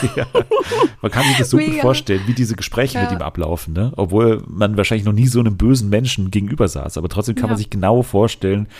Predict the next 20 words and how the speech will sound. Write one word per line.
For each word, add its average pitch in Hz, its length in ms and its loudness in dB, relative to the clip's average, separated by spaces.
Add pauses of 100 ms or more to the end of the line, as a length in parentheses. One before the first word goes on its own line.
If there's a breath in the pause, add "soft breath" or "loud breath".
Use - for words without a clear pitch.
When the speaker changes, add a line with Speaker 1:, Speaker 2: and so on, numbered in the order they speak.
(260 loud breath)
Speaker 1:
so 104 60 -2
im - 80 -4
Kleinen, 98 680 0 (580 loud breath)
so, 98 260 -2 (140)
keine 92 180 -2
Ahnung, 95 220 -2
damals 95 260 0
Mathelehrer, 87 580 0
sowas 82 300 -4
im, 85 220 -8
so, 82 240 -2
so 110 160 4
in 117 60 2
der 104 100 2
Speaker 2:
Ja. - 60 -2
Speaker 1:
Art 95 240 0
ist 110 120 2
es 110 160 0
ja, 71 180 -4
ne? 82 220 -4